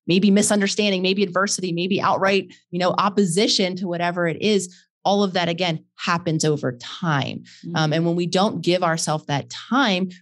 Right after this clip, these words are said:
Speaker 1: we do become very reactive. And I love that part of your book. I'm really happy you brought it up right now about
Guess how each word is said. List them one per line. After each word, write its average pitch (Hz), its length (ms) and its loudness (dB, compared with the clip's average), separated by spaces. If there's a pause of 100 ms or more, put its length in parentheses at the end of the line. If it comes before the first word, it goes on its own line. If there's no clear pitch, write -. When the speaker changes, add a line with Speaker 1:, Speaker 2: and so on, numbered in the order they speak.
Speaker 1:
we 202 140 2
do 170 300 2
become 147 560 -2
very 139 380 0
reactive. 143 720 -2
And 160 100 0
I 165 100 0
love 175 300 0
that 156 180 -2
part 156 200 -2
of 151 80 -4
your 147 120 -6
book. 151 180 -2
I'm 151 120 -4
really 147 280 -4 (140)
happy 160 260 -2
you 160 80 0
brought 160 180 2
it 160 60 0
up 160 160 -2
right 160 120 0
now 170 180 0 (600)
about 196 360 0